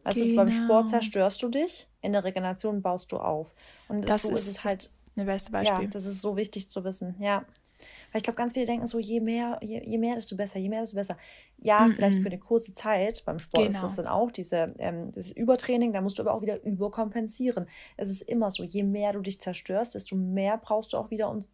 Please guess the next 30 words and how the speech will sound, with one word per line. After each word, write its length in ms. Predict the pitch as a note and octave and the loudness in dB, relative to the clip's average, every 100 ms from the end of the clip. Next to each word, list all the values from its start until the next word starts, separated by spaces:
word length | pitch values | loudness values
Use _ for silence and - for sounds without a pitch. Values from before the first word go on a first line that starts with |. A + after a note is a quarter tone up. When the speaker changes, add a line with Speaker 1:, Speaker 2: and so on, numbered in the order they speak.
| - | -8
Speaker 1:
also 180 | - F#3+ | -6 -4
für 120 | A3 | -4
die 100 | G3+ | -4
Recovery. 720 | G3+ G#3 - G3 E3+ D#3+ D#3+ - - _ _ _ | -6 -8 -6 -4 -2 -4 -6 -10 -20 _ _ _
Und 360 | - G3+ G3 - _ _ _ _ _ _ _ - | -8 -2 -2 -4 _ _ _ _ _ _ _ -6
ja, 120 | G#3 A3 | -4 -4
es 120 | - - | -8 -6
ist 120 | A3+ | -4
einfach 280 | - A#3 G3+ | -4 -6 -6
so. 140 | G3+ | -8
Deswegen, 340 | F#3 F#3+ G#3 G3+ - _ - | -6 -6 -6 -8 -18 _ 0
eigentlich 260 | A3 A#3 | 2 2
die 140 | A#3 G#3 | 0 -2
Balance 580 | G3 G#3+ A3 G#3+ G#3+ - | 4 6 4 2 -2 -6
ist 280 | G3 - | -8 -8
einfach 440 | - F#3 F#3 F3+ - | -6 -4 -4 -8 -10
key, 240 | - G3+ | -6 -4
egal 560 | - - G3+ G3 G#3 - | -4 -2 0 2 0 0
in 200 | G3 F#3+ | -2 -2
welchem 460 | F3+ F#3+ - F#3 | -2 -4 -6 -8
Kontext. 680 | F3+ - F#3 F#3 E3+ D#3+ - | -6 -4 -4 -4 -6 -8 -4
Balance 460 | - G3 G3+ F#3+ F#3+ | 0 2 2 -2 -4
ist 320 | - F#3+ - _ _ _ _ _ | -6 -8 -10 _ _ _ _ _
das, 240 | G3+ G#3 | -2 0
was 180 | G3 F#3+ | -2 -2
die 100 | - | -2
Nachhaltigkeit, 800 | F#3 F3+ F#3 F#3 F3+ - F3+ F3+ - - _ _ _ _ | -2 0 -2 -6 -8 -4 -2 -2 -8 -20 _ _ _ _
also 140 | G3 F3+ | -2 0
das, 200 | A3 G#3+ | 0 2
was 560 | G#3+ G3 - - - | 2 2 -6 -10 -12